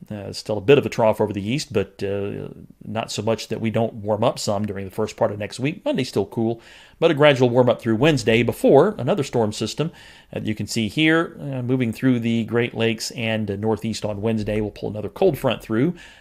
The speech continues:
uh, by Wednesday night, and then we're cooler again late next week with another trough still over the area. Now, here's the surface pattern. And again, there's a front number one pushing through the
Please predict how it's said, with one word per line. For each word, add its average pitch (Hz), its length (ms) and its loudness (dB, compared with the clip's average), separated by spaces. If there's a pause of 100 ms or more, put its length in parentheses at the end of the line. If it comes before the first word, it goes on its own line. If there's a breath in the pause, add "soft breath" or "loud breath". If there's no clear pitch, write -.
(100)
uh, 95 80 -6
by 107 220 2
Wednesday 110 320 0
night, 143 220 2
and 135 80 0
then 160 100 0
we're 147 80 0
cooler 143 300 6
again 104 340 0
late 98 200 -8
next - 280 -10
week 110 180 -6 (920 soft breath)
with 104 100 -6
another 104 240 -4
trough 123 320 4
still 104 200 0
over 101 140 -6
the 98 140 -10
area. - 260 -14
Now, 127 200 2
here's 135 160 2
the - 60 -10
surface 156 300 4
pattern. 117 400 -2 (640 loud breath)
And 139 280 6
again, 151 560 2
there's 127 320 4
a 117 60 2
front 151 220 0
number 160 160 6
one 156 540 6
pushing 139 500 2
through 139 540 2
the 123 640 -4